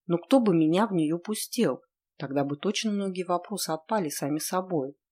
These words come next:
Например, в библиотеке я могла бы больше узнать о драконах и этом чертовом отборе. Значит, мне нужно было как-то в нее попасть. Как? Побег — дело тонкое.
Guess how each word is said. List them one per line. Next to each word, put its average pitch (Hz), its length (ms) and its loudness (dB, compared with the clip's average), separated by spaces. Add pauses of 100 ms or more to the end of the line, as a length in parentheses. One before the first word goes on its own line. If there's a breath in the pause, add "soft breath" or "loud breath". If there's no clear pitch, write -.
(200)
Например, 156 480 2
в - 20 -6
библиотеке 151 680 0
я 147 80 2
могла 156 320 2
бы 190 120 -2
больше 165 380 0
узнать 170 320 0
о 170 60 -2
драконах 196 580 2
и 156 60 -2
этом 151 200 -2
чертовом 185 520 -4
отборе. 202 580 -2 (800)
Значит, 175 480 2
мне 139 140 0
нужно 190 320 2
было 175 240 2
как-то 185 320 -2
в 185 40 -6
нее 202 240 -2
попасть. 196 600 -2 (160)
Как? 160 260 2 (1200)
Побег — 196 420 2
дело 180 300 0
тонкое. 139 580 -6